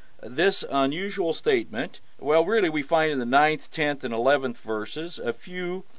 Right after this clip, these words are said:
unusual statements that are laid out for us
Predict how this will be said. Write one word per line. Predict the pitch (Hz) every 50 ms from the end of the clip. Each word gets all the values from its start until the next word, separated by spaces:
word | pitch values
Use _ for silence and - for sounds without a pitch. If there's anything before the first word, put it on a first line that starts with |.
| - - - - -
unusual | 123 139 143 151 170 185 180 160 170 160 151
statements | 135 - - 180 170 160 139 110 117 117 143 - -
that | - 151 147 147 147 139 - - - - -
are | 127 143 147 143 -
laid | - 139 156 175 196 190 175
out | 170 160 147 -
for | - - 139 135 135 135
us | 135 131 - -